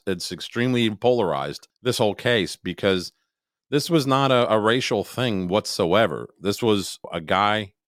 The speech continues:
got attacked, uh, by a mob. It just so happened that three of them actually engaged with him, and he did what he had to do to not get major injuries from these guys. This is a seventeen-year-old kid. I don't, he's, he's in decent condition as far as,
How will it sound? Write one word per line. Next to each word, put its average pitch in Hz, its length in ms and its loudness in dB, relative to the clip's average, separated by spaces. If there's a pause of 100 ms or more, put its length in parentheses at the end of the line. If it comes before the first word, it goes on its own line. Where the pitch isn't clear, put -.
(140)
got 82 160 0
attacked, 104 540 -4 (300)
uh, 85 260 2
by 80 500 0 (240)
a 80 100 -8
mob. 90 480 0 (420)
It - 80 -20
just 92 200 -4
so 85 140 4
happened 87 320 0
that 82 200 -2
three 104 220 0
of 85 120 -2
them 80 180 -2
actually 82 560 -2
engaged 87 500 -2
with 76 180 -8
him, 69 260 -10 (420)
and 107 200 0
he 113 240 -2
did 113 220 0
what 110 140 2
he 113 100 -2
had 110 160 0
to 95 40 -12
do 120 300 -2
to 107 140 -6
not 104 360 0 (540)
get 101 360 2
major 95 320 -2
injuries 95 520 0 (160)
from 95 380 -2
these 85 200 -2
guys. 67 420 -8 (480)
This 214 140 -4
is 220 160 -4
a 151 100 2
seventeen-year-old 139 1000 0 (120)
kid. 113 260 2
I 101 80 4
don't, 127 200 -4
he's, 123 380 -6
he's 127 220 -2
in 120 120 2
decent 107 360 -2
condition 104 560 -2
as 90 120 -4
far 98 220 2
as, 87 160 -6